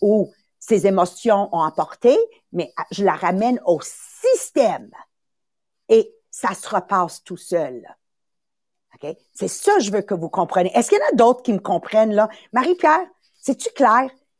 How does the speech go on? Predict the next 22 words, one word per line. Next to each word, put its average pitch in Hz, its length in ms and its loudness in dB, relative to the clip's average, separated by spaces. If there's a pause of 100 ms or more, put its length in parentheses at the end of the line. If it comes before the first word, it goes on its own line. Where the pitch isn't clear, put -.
(560)
Parce 175 120 -10
que 294 80 0
moi, 330 140 4
des 269 120 2
fois, 311 140 -2
je - 140 -8
parle, 247 300 2
puis, 156 200 -10 (500)
OK, 196 260 0
it's - 140 -12
clear. 247 320 2
Everybody's 269 520 2
getting 190 260 0
this, 127 160 -12
OK ? 156 200 -8 (300)
Donc, 247 320 4
gagne-gagne, 311 800 4 (500)
gagne-gagne, 240 880 4
a 220 120 6
win-win, 254 880 0 (500)
c'est 277 300 -2
une 269 260 4